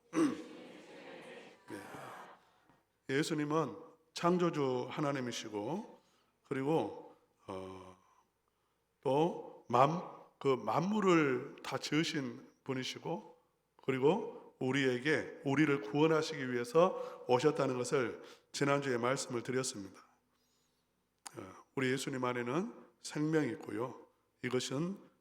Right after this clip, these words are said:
어, 사람들의 빛입니다. 빛이 임하면, 어, 어두움은 어떻게 되죠? 예, 떠나가게 됩니다. 빛이 임하면 사단이 떠나갑니다. 여러분 가정에 빛이 임하면,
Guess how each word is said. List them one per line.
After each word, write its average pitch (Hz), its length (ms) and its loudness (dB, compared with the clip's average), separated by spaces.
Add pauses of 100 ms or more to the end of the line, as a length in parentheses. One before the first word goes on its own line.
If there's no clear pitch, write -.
(140)
어, 107 120 -6
사람들의 135 520 -2
빛입니다. 101 480 -12 (1000)
빛이 170 300 4
임하면, 170 640 12 (760)
어, 104 340 -14
어두움은 143 360 4
어떻게 139 300 0
되죠? 127 400 0 (560)
예, 101 260 -4
떠나가게 151 440 0
됩니다. - 280 -18 (760)
빛이 180 360 4
임하면 180 840 8
사단이 165 580 -2
떠나갑니다. 165 520 -6 (720)
여러분 156 300 8
가정에 151 460 6
빛이 165 340 6
임하면, 160 500 10